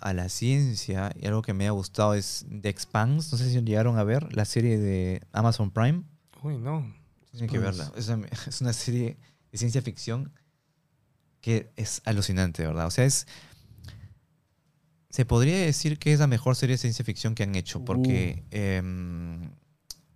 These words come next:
Speaker 1: no, no es muy fantasioso, sino más bien es realista.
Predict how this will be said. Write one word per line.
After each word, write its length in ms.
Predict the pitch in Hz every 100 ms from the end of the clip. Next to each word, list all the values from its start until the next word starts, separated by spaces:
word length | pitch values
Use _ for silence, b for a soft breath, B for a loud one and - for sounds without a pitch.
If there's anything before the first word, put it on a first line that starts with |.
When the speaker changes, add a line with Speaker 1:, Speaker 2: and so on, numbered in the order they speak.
| _ _
Speaker 1:
no, 420 | 113 120 135 139 - -
no 280 | 127 127 151
es 580 | 147 143 143 - - -
muy 120 | 123 120
fantasioso, 480 | 139 123 98 113 113
sino 240 | 104 107
más 160 | 107 98
bien 160 | 104
es 120 | 107
realista. 600 | 101 90 95 95 - 147